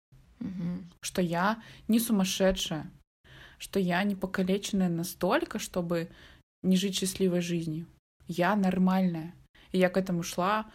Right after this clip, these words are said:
Speaker 2: пять лет. Только совсем недавно это, на самом деле, у меня случилось. Что со мной все в порядке.
Speaker 1: Мгм. А у меня вопрос. Ты считала, что с тобой все не в порядке?
Speaker 2: Да.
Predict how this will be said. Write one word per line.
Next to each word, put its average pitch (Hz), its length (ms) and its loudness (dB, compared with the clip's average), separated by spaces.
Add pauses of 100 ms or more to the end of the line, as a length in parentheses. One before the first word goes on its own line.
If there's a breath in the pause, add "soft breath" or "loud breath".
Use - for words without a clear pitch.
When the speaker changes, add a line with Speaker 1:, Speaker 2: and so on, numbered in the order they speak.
(1000 loud breath)
Speaker 2:
пять 180 240 0
лет. 160 300 -4 (400)
Только 185 260 4
совсем 196 320 0
недавно 180 360 4
это, - 160 -8
на 165 80 -4
самом 170 220 -4
деле, 170 160 -4
у 165 40 -4
меня 165 120 -6
случилось. 180 580 -10 (320)
Что - 340 -2
со 180 140 -4
мной 185 180 2
все 202 160 -2
в 190 60 -12
порядке. 180 460 -2
Speaker 1:
Мгм. 175 180 -4 (640 loud breath)
А - 80 -4
у - 20 0
меня 196 160 0
вопрос. 196 500 0 (500)
Ты 214 80 -2
считала, 175 300 4
что 175 180 -4
с 175 60 -10
тобой 180 200 -4
все 175 160 -6
не 180 120 -2
в - 60 -14
порядке? 180 520 -6 (540)
Speaker 2:
Да. 175 340 -4